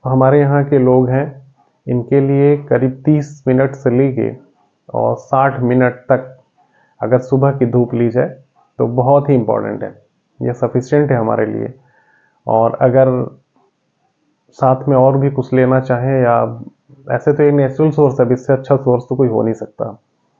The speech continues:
ऐसे डेयरी प्रोडक्ट से भी आपको कुछ चीज़ें मिल जाएंगी। और अगर आप नॉन वेजिटेरियन हैं, तो सैल्मन फिश या टूना फिश,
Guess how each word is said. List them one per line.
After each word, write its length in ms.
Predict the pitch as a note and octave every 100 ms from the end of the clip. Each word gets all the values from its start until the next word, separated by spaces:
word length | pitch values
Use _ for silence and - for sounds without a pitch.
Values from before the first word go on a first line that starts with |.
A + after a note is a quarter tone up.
| _ _ _ _ A#2+
ऐसे 240 | B2 B2+
डेयरी 240 | B2 B2+
प्रोडक्ट 400 | C3 C3+ B2 B2+
से 160 | - C3+
भी 180 | C3 C3+
आपको 340 | A#2 - B2+
कुछ 340 | B2 - B2+ -
चीज़ें 220 | A#2 A#2+
मिल 200 | A#2+ B2
जाएंगी। 360 | B2 B2 B2 - _ _ _ _ _ _ _ _ _ _ _
और 540 | - A2 A2 A2 A2 B2 - -
अगर 280 | A#2 A#2 A#2
आप 200 | A#2 -
नॉन 200 | B2 C3
वेजिटेरियन 560 | C3+ C3+ C#3 C3 C#3 C3
हैं, 140 | C3
तो 360 | C3 A2+ - -
सैल्मन 440 | - A#2+ B2 C3
फिश 320 | B2+ C3 B2+ B2+
या 120 | A#2+
टूना 360 | A2+ B2 B2 B2+
फिश, 440 | - B2+ B2+ _